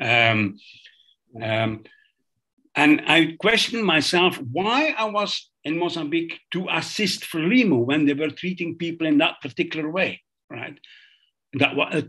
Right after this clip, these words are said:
that process was very slow and it took some time, but I think I got there. So when I was asked to, to, to work for, um, to, to, to assist the A N C and M K, uh,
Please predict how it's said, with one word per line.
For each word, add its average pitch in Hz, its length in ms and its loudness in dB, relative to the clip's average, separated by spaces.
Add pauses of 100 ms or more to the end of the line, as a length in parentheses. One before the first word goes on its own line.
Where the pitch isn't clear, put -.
that 180 240 2
process 214 420 2
was 131 180 -2
very 131 260 -2
slow 170 560 4
and 127 100 -4
it 127 140 -8
took 147 180 0
some 135 280 0
time, 92 380 0
but 135 140 0 (360)
I 139 120 0
think 139 260 0
I 151 100 0
got 156 320 0
there. 107 240 -6
So 165 380 2 (1200)
when 165 200 4
I 190 40 8
was 175 240 4
asked 226 400 4
to, 139 280 6 (220)
to, 131 180 -2 (200)
to 143 80 -2
work 165 400 0
for, 131 500 2 (120)
um, 117 400 -4 (260)
to, - 180 0
to, - 160 -4
to 143 160 -2
assist 131 320 -4
the 143 80 0
A 120 140 0
N 120 120 0
C 208 280 -2
and 135 120 0
M 123 160 0
K, 151 460 2 (960)
uh, 139 140 -4